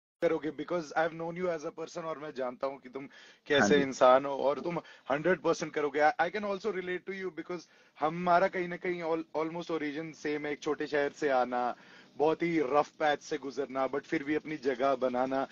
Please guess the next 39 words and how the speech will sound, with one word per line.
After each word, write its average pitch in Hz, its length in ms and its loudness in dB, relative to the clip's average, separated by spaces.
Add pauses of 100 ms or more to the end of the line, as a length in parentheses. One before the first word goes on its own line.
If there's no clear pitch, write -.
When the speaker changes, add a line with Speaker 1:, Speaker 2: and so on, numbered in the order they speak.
(300)
Speaker 1:
इस - 240 -6
इतने 190 280 6
Speaker 2:
बिल्कुल, 123 240 6
Speaker 1:
हेल्दी 160 220 6
Speaker 2:
बिल्कुल। 202 240 6
Speaker 1:
कंपटीशन 170 400 4
में 185 120 6
और 190 120 6
इतने 180 340 -4 (320)
जबरदस्त 156 600 0
artist 139 420 0
के 143 100 -4
बीच 117 280 -10
में। 107 100 -10 (280)
तो 151 60 -2
I 156 80 6
can 190 180 0 (120)
totally 180 360 -2
relate 151 380 -6
to 156 140 -8
that। 143 160 0
मुझे 160 180 -6
लगता 156 200 -4
है 156 40 -2
सबसे 139 300 -8
ज्यादा 147 240 -2
मैं 143 100 -4
आपसे 131 280 -4
relate 120 280 -8
करता 120 260 -6
हूँ 151 80 -4 (340)
और 156 160 10
मुझे 180 180 6
पूरा 180 280 4
भरोसा 226 280 2
Speaker 2:
बिल्कुल - 40 2
Speaker 1:
है। 135 80 2
Speaker 2:
भाई। - 240 -10 (1700)
Speaker 1:
तो 147 380 2